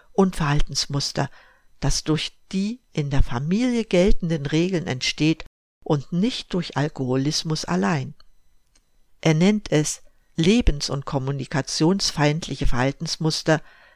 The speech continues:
die durch eines von vielen eingefahrenen Familienregeln geprägt werden. Dazu gehören solche Glaubenssätze wie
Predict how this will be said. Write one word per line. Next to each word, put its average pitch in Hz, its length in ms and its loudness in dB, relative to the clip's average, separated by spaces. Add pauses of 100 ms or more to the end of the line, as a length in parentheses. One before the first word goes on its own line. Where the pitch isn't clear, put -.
(160)
die 165 140 -2
durch - 260 0
eines 190 440 2
von 147 260 2
vielen 226 680 -2
eingefahrenen 147 840 -2
Familienregeln 139 960 -2
geprägt - 560 -2
werden. 139 320 -8 (1400)
Dazu 180 340 0
gehören 180 340 2
solche 143 300 -4
Glaubenssätze 147 840 0
wie 139 240 -4